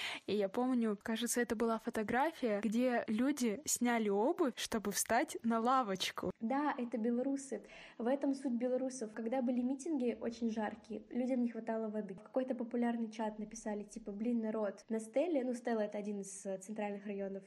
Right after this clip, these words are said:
Speaker 2: э, Минска, т-, где чаще всего происходили какие-то события, типа, пишут, Блин, народ, на стеле нет воды. Э, людям очень жарко, а во всех соседних магазинах кончилась вода. Просто нет воды, потому что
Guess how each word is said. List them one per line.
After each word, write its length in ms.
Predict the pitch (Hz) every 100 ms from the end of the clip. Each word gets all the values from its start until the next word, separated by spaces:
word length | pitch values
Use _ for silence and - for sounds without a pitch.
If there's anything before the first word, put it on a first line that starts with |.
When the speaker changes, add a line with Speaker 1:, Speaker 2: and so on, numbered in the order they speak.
| -
Speaker 2:
э, 680 | 190 190 185 185 185 185 180
Минска, 520 | 208 262 320 - 214 -
т-, 160 | - 196
где 200 | 208 202
чаще 260 | 202 214 214
всего 200 | - 208
происходили 420 | - 208 226 214
какие-то 240 | - - -
события, 560 | - 285 320 247 208 - - -
типа, 160 | 214 208
пишут, 420 | 240 233 220 -
Блин, 280 | 233 277 247
народ, 380 | 240 240 214
на 120 | 226 226
стеле 320 | - 269 269
нет 280 | 226 233 226
воды. 420 | 214 208 190 -
Э, 280 | 190 190 190
людям 280 | 202 233 233
очень 220 | 233 233
жарко, 380 | 220 269 320 240 -
а 80 |
во 60 | 220
всех 400 | 220 240 233 - 220
соседних 440 | - 247 226 220
магазинах 480 | 226 220 233 269 254
кончилась 520 | 226 226 240 220 220
вода. 340 | 214 190 180 180
Просто 320 | 214 220 214
нет 200 | 208 214
воды, 240 | 208 190
потому 260 | 185 214 220
что 280 | 214 208